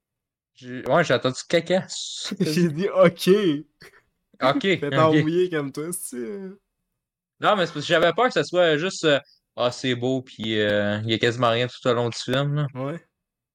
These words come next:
Speaker 2: Non, mais je suis
Speaker 1: Mais
Speaker 2: content que
Speaker 1: vraiment,
Speaker 2: c'est
Speaker 1: pour
Speaker 2: bon,
Speaker 1: un
Speaker 2: là,
Speaker 1: budget
Speaker 2: je
Speaker 1: de
Speaker 2: vais le
Speaker 1: quatre-vingts millions.
Speaker 2: checker, ouais.
Speaker 1: Puis là, t'as même, t'as même des petits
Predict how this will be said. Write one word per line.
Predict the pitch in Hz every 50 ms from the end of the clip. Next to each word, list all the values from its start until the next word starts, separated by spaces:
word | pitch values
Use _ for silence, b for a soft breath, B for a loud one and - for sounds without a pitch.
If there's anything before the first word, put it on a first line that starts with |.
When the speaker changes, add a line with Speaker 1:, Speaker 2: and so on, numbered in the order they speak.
| _ _ _ _ _ _ _ _ _ _ _ _ _ _ _ _ _ _ _ _ _ _ -
Speaker 2:
Non, | 147 143
mais | 139 135 135
je | 135
suis | 110 117
Speaker 1:
Mais | 120 117 117
Speaker 2:
content | 113 165 120
que | 117
Speaker 1:
vraiment, | 123 131 165
Speaker 2:
c'est | 165
Speaker 1:
pour | 143 143
Speaker 2:
bon, | 139 143
Speaker 1:
un | 139
Speaker 2:
là, | 131
Speaker 1:
budget | 120 170 143
Speaker 2:
je |
Speaker 1:
de | 135 139
Speaker 2:
vais | 135
le | 135
Speaker 1:
quatre-vingts | 143 135 - 143 135 135 139 139
millions. | 139 143 127 127 131 143
Speaker 2:
checker, | 170 165
ouais. | -
Speaker 1:
Puis | - 180 190
là, | 233 -
t'as | - 196 175
même, | 190 214 254 226 170 -
t'as | - 156 165
même | 233 294 294
des | 180 147
petits | - -